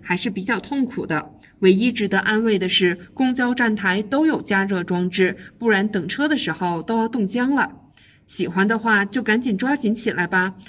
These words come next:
好啦，今天K P学姐的分享就先到这里，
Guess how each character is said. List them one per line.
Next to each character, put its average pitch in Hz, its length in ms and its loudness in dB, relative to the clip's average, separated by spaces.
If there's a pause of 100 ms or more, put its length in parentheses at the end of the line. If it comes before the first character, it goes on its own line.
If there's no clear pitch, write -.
(160)
好 170 180 -2
啦， 226 240 2 (160)
今 285 160 0
天 320 200 0
K 294 160 0
P 285 120 2
学 269 160 -2
姐 202 140 0
的 - 80 -4
分 226 180 -2
享 190 380 -2
就 240 100 -4
先 294 220 0
到 277 180 0
这 190 200 0
里， 160 240 0